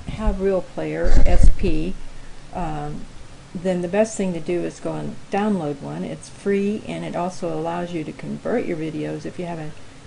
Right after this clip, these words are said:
a Windows Me-, Windows Media Video or a, uh, dot M O V that's rather large, you can convert it to an M P four.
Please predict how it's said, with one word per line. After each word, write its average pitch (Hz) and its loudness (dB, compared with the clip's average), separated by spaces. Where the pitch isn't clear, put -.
a 180 -12
Windows 185 -4
Me-, 180 -8
Windows 190 -2
Media 180 -4
Video 202 -2
or 160 -8
a, 165 -8
uh, 156 -10
dot 180 -2
M 185 0
O 180 -2
V 190 -4
that's 180 -8
rather 165 -8
large, 180 -6
you 180 -8
can 147 -10
convert 160 -8
it - -10
to 180 -12
an 170 -10
M 170 -12
P 156 -12
four. 196 -6